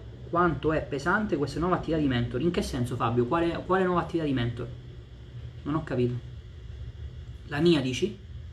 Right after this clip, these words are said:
Io non sto facendo il mentor. Io sono un'anima pia, illumino di conoscenza l'Italia. Volevate fare la riprogrammazione mentale senza avere alcun tipo di informazione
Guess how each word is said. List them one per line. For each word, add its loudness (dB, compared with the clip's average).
Io 2
non 4
sto -4
facendo -2
il 2
mentor. 0
Io 8
sono 6
un'anima 6
pia, 2
illumino 6
di 4
conoscenza 2
l'Italia. 0
Volevate 6
fare 8
la 4
riprogrammazione 6
mentale 6
senza -2
avere 0
alcun 0
tipo 6
di 6
informazione 0